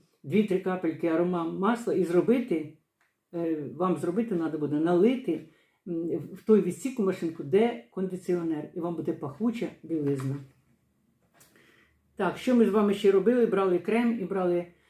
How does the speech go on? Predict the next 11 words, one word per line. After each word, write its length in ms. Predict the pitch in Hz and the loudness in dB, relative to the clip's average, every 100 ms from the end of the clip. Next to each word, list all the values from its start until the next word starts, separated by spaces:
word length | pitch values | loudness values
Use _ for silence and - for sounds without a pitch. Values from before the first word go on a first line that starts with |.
| _ - | _ 0
і 80 | |
робили 400 | 180 185 240 226 | 4 6 6 6
отакий 560 | 196 175 180 - 220 208 | 4 2 -4 -4 -2 -2
ось 260 | 190 180 175 | -2 -4 -6
скраб. 360 | - 151 135 - _ _ _ _ | -6 -6 -6 -12 _ _ _ _
Це 160 | - 185 | -4 -2
теж, 360 | 165 139 - - | 0 -4 -6 -14
це 120 | - 170 | -6 0
звичайний 840 | 147 165 - 220 254 233 160 - | 2 2 4 4 4 2 0 -6
дитячий 800 | 143 175 175 196 147 123 - 135 - | 0 2 2 0 0 -6 -12 -12 -2
крем, 380 | 180 175 180 | 0 0 -2